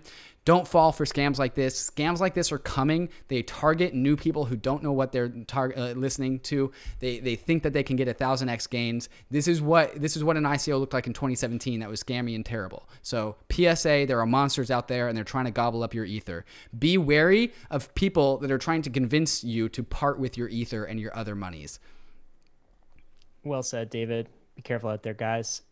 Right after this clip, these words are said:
Speaker 2: Uh, it's
Speaker 1: Mm-hmm.
Speaker 2: time for what we're excited about. David, let's start with you. What are you excited about, man?
Speaker 1: What am I excited about? Uh, oh, yeah.
Speaker 2: Swap.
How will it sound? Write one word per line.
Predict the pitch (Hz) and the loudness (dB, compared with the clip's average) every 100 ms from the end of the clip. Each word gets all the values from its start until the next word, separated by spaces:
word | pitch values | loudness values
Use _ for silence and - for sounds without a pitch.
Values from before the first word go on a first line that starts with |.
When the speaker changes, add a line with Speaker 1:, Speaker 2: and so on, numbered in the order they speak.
| - | -8
Speaker 2:
Uh, | 131 | -4
it's | 123 95 | -2 -2
Speaker 1:
Mm-hmm. | 139 | -2
Speaker 2:
time | 131 | -2
for | 127 127 | -4 -4
what | 120 - | -2 -2
we're | 120 | -6
excited | 117 - 104 113 | -8 -6 -6 -6
about. | 110 107 101 | -4 -4 -4
David, | 110 110 113 | -6 -8 -6
let's | 135 | -8
start | - 120 113 - | -8 -6 -6 -8
with | 131 - 113 | -12 -12 -10
you. | 107 110 98 - _ _ _ - | -4 -4 -6 -14 _ _ _ -6
What | 156 | -6
are | |
you | 208 | -4
excited | - 160 147 | -6 -6 -4
about, | 101 90 | -4 -4
man? | 104 - _ _ _ _ - | -8 -12 _ _ _ _ -4
Speaker 1:
What | 147 - | 0 2
am | 131 | 0
I | 92 | 0
excited | 85 - 87 | -4 -8 -8
about? | 90 82 82 _ _ _ _ - | -6 -8 -8 _ _ _ _ -8
Uh, | 110 98 90 85 _ - | -4 -4 -4 -8 _ -2
oh, | 139 | 0
yeah. | 135 131 | 0 0
Speaker 2:
Swap. | - 104 - | -2 -6 -8